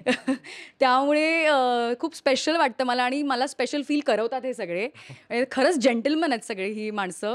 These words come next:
नाटकातली, सगळीच मुलं. म्हणजे असं जेंडर बायस काहीच नाहीये. मला त्यांच्यातलंच एक, त्यांनी एक मुलगा असल्यासारखंच ट्रीट करतात आणि, अ, मजा येते मला झेलम प्ले करताना. तर I feel मी लकी आहे, मी झेलम प्ले करतेय. आणि मला असं माझ्या ऐकण्यात आलं होतं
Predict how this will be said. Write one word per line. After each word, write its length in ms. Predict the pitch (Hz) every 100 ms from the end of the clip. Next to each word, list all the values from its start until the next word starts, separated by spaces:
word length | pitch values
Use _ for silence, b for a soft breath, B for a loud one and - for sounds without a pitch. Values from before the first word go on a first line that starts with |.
| 214
नाटकातली, 520 | 190 165 202 202 226
सगळीच 500 | - 240 214 330 302
मुलं. 300 | 247 196 269 - B B B
म्हणजे 180 | 226 269
असं 120 | 294 320 226
जेंडर 380 | 247 240 285
बायस 300 | 359 311 302
काहीच 300 | - 262 262
नाहीये. 200 | 254 226
मला 200 | 214 220
त्यांच्यातलंच 880 | 247 269 233 233 294 285 294 302 - -
एक, 240 | 240 247 - _
त्यांनी 500 | 233 233 233 247 240 - b b
एक 160 | 247
मुलगा 340 | 269 269 226 262
असल्यासारखंच 600 | 277 294 294 277 302 277
ट्रीट 220 | 269 254
करतात 380 | - 208 196 233 - B B B
आणि, 340 | - 240 285 320
अ, 180 | 277 262
मजा 440 | 254 254 240 302
येते 320 | 302 220 185
मला 200 | 170 180
झेलम 300 | 190 220 196
प्ले 160 | 185 185
करताना. 440 | 180 151 160 160
तर 160 | 156 196
I 120 | 208
feel 280 | 226 320 320
मी 240 | 285 311
लकी 300 | 226 - 302
आहे, 160 | 294 254
मी 100 | 226
झेलम 300 | 214 190 185
प्ले 140 | 196
करतेय. 440 | 190 175 - 180 240 B B B
आणि 480 | - 208 208 220 220
मला 340 | 220 214 208 254
असं 220 | 285 302
माझ्या 260 | 277 262
ऐकण्यात 380 | 269 208 233 269
आलं 120 | 269
होतं 140 | 254